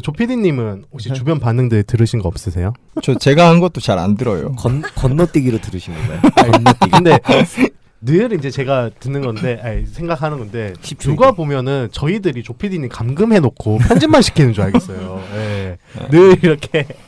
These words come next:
Speaker 1: <laughs> 네.
Speaker 3: 아,
Speaker 1: 네,
Speaker 3: 그리고
Speaker 1: 알겠습니다.
Speaker 3: 어, 공지할 게 있는데, 총선 특집 편에서 업로드했을 때 아이튠즈가 오류가 있었습니다. 그래서 아이폰 유저분들께서 이제 팟캐스트에서 저희가 사라져서 제대로 못 들으셨을 것 같아요.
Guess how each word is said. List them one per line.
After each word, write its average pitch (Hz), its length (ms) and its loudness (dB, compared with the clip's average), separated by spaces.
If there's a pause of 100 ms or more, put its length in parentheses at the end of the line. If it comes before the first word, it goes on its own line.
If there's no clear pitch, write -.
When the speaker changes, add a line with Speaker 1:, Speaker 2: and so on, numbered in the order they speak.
(420)
Speaker 1:
<laughs> 294 400 -10
네. 139 440 -4 (180)
Speaker 3:
아, 110 340 -2
Speaker 1:
네, 127 160 0
Speaker 3:
그리고 101 180 0 (100)
Speaker 1:
알겠습니다. 127 680 -4 (160)
Speaker 3:
어, 101 120 -8
공지할 143 440 2
게 123 140 -2
있는데, 101 680 2
총선 214 540 6 (260)
특집 139 380 -4
편에서 127 440 2
업로드했을 131 840 2
때 104 100 -4
아이튠즈가 131 640 2
오류가 127 380 0
있었습니다. 117 800 0
그래서 131 320 2 (720)
아이폰 156 440 4
유저분들께서 127 760 2
이제 95 100 0
팟캐스트에서 147 720 -2
저희가 107 340 -2
사라져서 147 560 -4
제대로 101 460 -4
못 110 200 -2
들으셨을 117 460 -2
것 98 100 -2
같아요. 95 460 -2